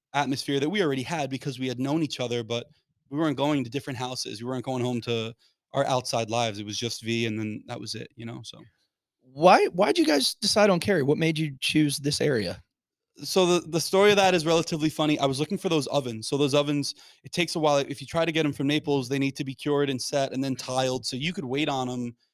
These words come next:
Speaker 1: You know, it, it could be three to four months, right? Depending on shipping. And this is a pre-covid world.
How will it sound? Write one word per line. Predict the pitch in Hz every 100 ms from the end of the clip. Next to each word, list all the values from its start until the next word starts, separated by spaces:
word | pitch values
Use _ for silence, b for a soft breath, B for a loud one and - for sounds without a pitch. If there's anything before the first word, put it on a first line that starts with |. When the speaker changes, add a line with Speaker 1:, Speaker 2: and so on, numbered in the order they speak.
| _ _ -
Speaker 1:
You | 139
know, | 127
it, | - - -
it | 156
could | - 202
be | 156
three | 156 160 151
to | 139
four | 147 131
months, | 120 117 104
right? | 127 127
Depending | - - 131 123
on | 117
shipping. | 131 - 123
And | 127
this | 135
is | 123
a | 117
pre-covid | - 143 143 151 139 127
world. | 123 123 120 117